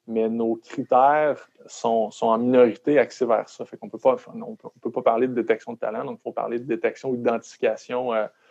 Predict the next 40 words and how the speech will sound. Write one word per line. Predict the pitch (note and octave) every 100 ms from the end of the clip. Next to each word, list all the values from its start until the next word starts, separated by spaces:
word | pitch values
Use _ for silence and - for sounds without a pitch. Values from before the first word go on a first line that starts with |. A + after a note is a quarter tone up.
| _ _ _ -
euh, | G#2
d'athlètes. | G#2+ G#2+ - C3 E3 - _ _ _ _ _ _ -
Donc, | A#2 A2+
il | B2+
y |
a |
des, | A2+ A#2 A2+ - - _ _ _ _ -
il | - - B2 -
y | B2
a |
une | B2
bonne, | B2+ D#3
il | C#3+
y |
a |
un | B2
bon | D#3
pourcentage | E3+ E3 E3+ C3+ - C#3 D3+ D3 A#2
de | A2 A2 G#2+ G#2 - - - - _ _ _ _
la | B2
pondération | A2+ B2 B2 A#2 A2 C#3+ D3+
qui | - A#2
est |
mise | A#2 C#3
sur, | - A#2+ A#2+ B2 B2 _ -
euh, | A2 A2 A#2
l'aspect | A#2 A2+ - A#2
physique, | A2+ A#2 G#2+ B2 E3 - _ _ _ _ _ _ A#2
euh, | A2 A2 A2 G#2+ G#2+ - - -
et | B2
anthropométrique. | B2 - A2+ A#2 G#2+ - G#2+ _ _
Donc, | A#2
que |
ce | G#2+
soit | - A#2
la | A2
taille, | - A#2 A#2+
la | A2
portée, | - A2 - A#2+ B2 A#2+
euh, | G#2+ G#2+